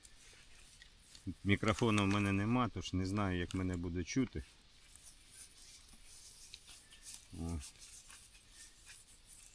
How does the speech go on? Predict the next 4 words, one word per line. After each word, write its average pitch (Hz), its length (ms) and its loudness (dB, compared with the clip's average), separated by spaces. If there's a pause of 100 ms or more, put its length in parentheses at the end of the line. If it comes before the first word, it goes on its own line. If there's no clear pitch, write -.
(180)
Хотів 110 460 2 (140)
відповісти 110 640 4
на 104 180 6
запитання. 101 720 4